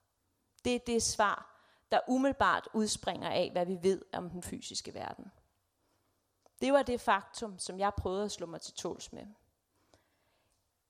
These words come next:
Men jeg tror, at der altid var noget i mig, der gjorde modstand. Og jeg tror, at det var drømmesyn om grænseløs kærlighed og hjemsted ud over forstand, der fik mig til at tage stoffer.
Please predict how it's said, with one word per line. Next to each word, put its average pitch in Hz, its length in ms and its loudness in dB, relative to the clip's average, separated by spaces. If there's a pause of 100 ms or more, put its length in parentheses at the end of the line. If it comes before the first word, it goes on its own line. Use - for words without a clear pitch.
Men 208 160 0
jeg 240 160 4
tror, - 540 4 (960)
at 208 180 2
der 208 60 6
altid 220 420 2
var 208 120 0
noget 190 520 4
i 190 100 -4
mig, 190 280 -6
der 185 60 -8
gjorde 165 300 2
modstand. 170 480 -4 (840)
Og 196 120 2
jeg 220 120 6
tror, 233 260 4
at 214 140 -2
det 226 100 0
var 226 80 4
drømmesyn 226 800 2
om 190 160 -8
grænseløs 214 680 -2
kærlighed 196 760 0
og 190 80 -4
hjemsted 226 640 2
ud 262 180 4
over 175 320 6
forstand, - 460 -4 (680)
der 214 80 4
fik - 280 0
mig 185 140 -8
til 175 100 -4
at 139 100 -2
tage - 120 -8
stoffer. 151 440 -2